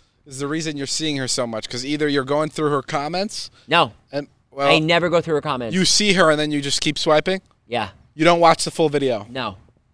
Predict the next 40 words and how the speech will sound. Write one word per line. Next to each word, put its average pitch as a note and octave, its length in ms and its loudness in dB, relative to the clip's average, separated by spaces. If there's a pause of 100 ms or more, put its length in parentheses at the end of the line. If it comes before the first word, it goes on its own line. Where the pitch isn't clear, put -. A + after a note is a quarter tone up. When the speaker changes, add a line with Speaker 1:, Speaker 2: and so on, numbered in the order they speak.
(380)
Speaker 2:
I C3+ 140 0
go B2 280 -2
right A2 420 2
by B2 220 -2
this A2+ 180 -10
motherfucker. F#2+ 540 -14 (300)
Speaker 1:
Oh, A#2 100 -8
I B2 140 0
don't C3 100 0
know. B2 80 0
Speaker 2:
'Cause A#2+ 80 0
I A2+ 40 -8
can't C3+ 220 -6
stand B2 280 -6
her A2 40 -6
Speaker 1:
Well, D3 100 2
you F3 60 2
Speaker 2:
dumb E3+ 80 0
Speaker 1:
could G3+ 120 0
just B2 160 0
Speaker 2:
face. F2+ 80 -4
Speaker 1:
click E3+ 240 -2
do D#3 120 -2
not D#3 160 0
interested D3+ 420 -6
in, C3 160 -10
or C3 360 -6
not C#3 180 -2
interested, C#3 380 -6
and A#2+ 160 -6
then A#2+ 140 -8
you'll B2 120 -8
never A#2+ 300 -4
see - 160 -8
her A2+ 80 -4
again. G#2+ 220 -8
Speaker 2:
Oh, B2+ 100 0
do B2+ 160 -6
not A#2 160 -6
interested. G#2+ 480 -14